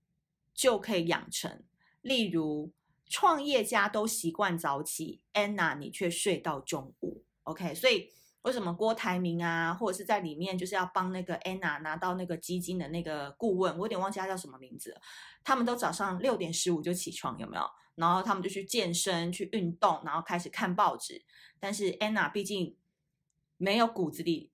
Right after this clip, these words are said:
训练这种嘛，因为她要靠诈骗或者是一直去圈这种关系来赚钱的人，她不是一个非常接地气、非常实在的人，她也不是一个白手起家的人，所以她就是睡到中午，因为她没有自律的习惯。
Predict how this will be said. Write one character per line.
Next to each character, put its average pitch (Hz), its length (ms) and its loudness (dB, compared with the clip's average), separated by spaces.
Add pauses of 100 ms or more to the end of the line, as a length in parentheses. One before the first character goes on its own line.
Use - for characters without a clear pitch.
训 240 280 0
练 185 160 -2
这 185 80 -2
种 170 160 -2
嘛， - 140 -8
因 190 80 -2
为 220 40 0
她 214 100 4
要 202 100 4
靠 190 480 0 (140)
诈 151 260 2
骗 165 320 -2
或 202 100 0
者 - 60 -2
是 170 100 -4
一 175 100 4
直 170 100 0
去 180 180 -2
圈 170 420 0
这 170 80 -4
种 151 200 -4
关 156 260 2
系 170 180 -4
来 135 120 -8
赚 143 260 -2
钱 - 180 -8
的 - 140 -12
人， - 180 -6
她 254 120 6
不 254 100 -6
是 226 100 -2
一 226 60 0
个 202 180 2 (220)
非 226 100 4
常 190 140 6
接 190 180 2
地 190 160 0
气、 180 160 2
非 175 80 -2
常 165 140 0
实 - 240 -4
在 156 240 0
的 - 80 -8
人， - 260 -10 (400)
她 220 60 2
也 202 80 6
不 180 80 -4
是 185 100 -2
一 208 60 2
个 180 80 2
白 160 180 2
手 160 160 -4
起 170 200 -4
家 147 200 0
的 151 120 -2
人， - 320 -8
所 - 180 -2
以 160 60 2
她 170 160 -4
就 156 100 -6
是 151 80 -6
睡 196 160 -2
到 226 140 2
中 254 200 -2
午， 226 300 -2 (100)
因 180 120 -2
为 175 40 0
她 175 140 -2
没 160 140 -2
有 156 100 -6
自 170 220 -4
律 147 180 -4
的 - 100 -10
习 - 320 -6
惯。 - 280 -2